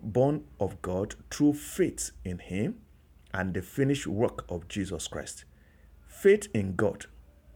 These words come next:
faith in the sacrificial death of Christ on the cross of Calvary brings transformation and power. It is a victory-giving faith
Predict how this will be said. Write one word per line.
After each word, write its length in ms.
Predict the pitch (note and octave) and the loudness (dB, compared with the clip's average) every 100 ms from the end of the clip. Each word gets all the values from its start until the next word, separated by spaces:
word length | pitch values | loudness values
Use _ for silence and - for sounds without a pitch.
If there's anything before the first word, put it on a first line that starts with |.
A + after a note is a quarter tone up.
| - - | -20 -20
faith 500 | - - - G3 G#3+ - | -18 -2 4 4 4 -2
in 180 | G#2+ G2 | 0 0
the 100 | G2+ | -2
sacrificial 760 | - A2+ A2+ A2 C#3 C3+ C#3+ | -2 -4 -4 -4 -4 -2 -2
death 400 | A#2+ F2 A#2+ - - | -2 -2 -2 -4 -12
of 220 | - - | -12 -10
Christ 360 | - F#2+ A#2+ - | -6 -4 -4 -4
on 120 | G#2 | -4
the 80 | F2+ | -4
cross 280 | - C3 - | -4 -4 -4
of 180 | - - | -10 -10
Calvary 500 | F2 E2+ F#2 A#2 - - - - | -6 -4 -2 -2 -6 -14 -20 -16
brings 580 | - F#2 C3 D#3+ E3+ - - | -10 -2 2 2 0 -6 -8
transformation 840 | - G2+ - F2+ F#2+ G2+ G2+ A#2 A#2+ | -6 -4 -4 -4 -2 -2 -2 -4 -4
and 200 | B2+ C3+ | -4 -4
power. 340 | - D#3+ C#3 - - - - - - - - | -2 0 0 -2 -8 -20 -20 -20 -20 -20 -2
It 220 | A#2+ A#2+ | 0 2
is 180 | A2+ - - | -2 -2 0
a 140 | A#2 | 0
victory-giving 1080 | G#2 - - F3+ - F3+ D3 G2 C#3 C3 C3 | 0 -2 -2 -2 0 0 0 4 4 6 0
faith 520 | - C3+ F2+ - - | -2 -2 -2 -4 -10